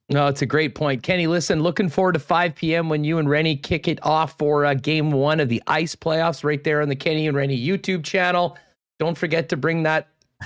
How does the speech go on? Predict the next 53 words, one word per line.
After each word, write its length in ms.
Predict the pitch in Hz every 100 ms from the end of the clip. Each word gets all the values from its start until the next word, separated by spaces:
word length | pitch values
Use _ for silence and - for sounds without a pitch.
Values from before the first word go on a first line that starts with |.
| -
Ethernet 440 | 170 170 160 156 143
<laughs> 0 |
cable 440 | 170 160 156 156
as 160 | 160 139
long 440 | 131 147 170 180
as 100 | 180
possible. 720 | - 170 165 - 165 160 170 - _ _ -
Done 120 | 147
enough 280 | 151 165 -
things 240 | 175 165
in 120 | 170 160
Max 260 | 165 -
Bell 240 | - 165 156
before. 340 | - 151 156
You 160 | 151 131
never 320 | 135 147 170
know 140 | 165
what 160 | 170 165
you're 100 | 165
gonna 180 | 170 160
be 140 | 165
faced 380 | - 160 147 -
with. 180 | 151 151 - - -
And, 240 | 151 156 156
uh, 160 | 156 143 - -
enjoy 220 | 165 190
the 80 | 190
game 240 | 151 214
tonight. 320 | - 180 185 113
It 60 |
should 240 | - 185 160
be 100 | 165
a 40 |
great 200 | 135 175
one. 220 | 165 170
Maybe 160 | 156 151
we'll 80 | 147
see 160 | 165
you 40 | 147
down 200 | 147 143
at 80 |
the 80 | 139
rink. 240 | 127 135 170
Thanks 200 | 170 -
for 120 | 156
doing 160 | 156
this 180 | 156 143
and 60 | 139
have 120 | 147
a 40 |
great 220 | 139 139 123
weekend, 280 | 127 127
pal. 240 | 107 117